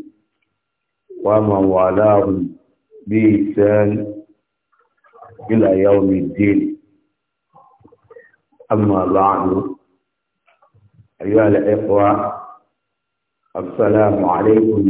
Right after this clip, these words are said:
ورحمة الله وبركاته. A dúpẹ́ fún Ọlọ́run ọba wa, ọba tó ṣe wí pé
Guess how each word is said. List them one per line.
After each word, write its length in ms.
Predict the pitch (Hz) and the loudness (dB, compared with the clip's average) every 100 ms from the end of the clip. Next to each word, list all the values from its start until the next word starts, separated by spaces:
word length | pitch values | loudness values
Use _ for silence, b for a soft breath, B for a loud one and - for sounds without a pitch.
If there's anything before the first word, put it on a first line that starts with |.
| 87 - _ _ _ _ _ _ 90 | -4 -8 _ _ _ _ _ _ -6
ورحمة 640 | 95 113 113 104 104 101 | 0 0 0 -2 -2 -2
الله 840 | 101 98 104 110 107 101 101 101 - - _ _ _ _ _ - | -2 0 2 2 2 2 0 -2 -4 -12 _ _ _ _ _ -20
وبركاته. 1160 | - 92 92 107 101 - - 95 92 95 110 98 - - - - _ - 784 - 571 554 640 640 _ _ _ 494 508 508 _ 508 508 494 494 494 _ _ 622 508 494 508 _ _ _ _ _ _ _ _ _ _ _ _ - | -8 -4 0 2 4 2 2 0 0 -2 0 2 2 0 -4 -14 _ -20 -20 -20 -20 -20 -20 -20 _ _ _ _ _ _ _ _ _ _ _ _ _ _ _ -20 -20 -20 _ _ _ _ _ _ _ _ _ _ _ _ -14
A 60 | 95 | -10
dúpẹ́ 380 | 107 107 110 | -2 2 2
fún 320 | 107 107 104 101 | 0 0 0 2
Ọlọ́run 380 | 95 101 98 92 | 2 2 0 -2
ọba 200 | 92 87 | -2 0
wa, 220 | 87 82 85 - _ _ _ _ _ _ _ _ 494 _ _ _ _ _ _ - | 0 0 -6 -14 _ _ _ _ _ _ _ _ _ _ _ _ _ _ _ -16
ọba 260 | 87 92 92 92 | -4 0 2 2
tó 140 | - 95 | 0 -2
ṣe 120 | 95 | 0
wí 180 | 95 101 101 | 2 2 2
pé 180 | 104 | 2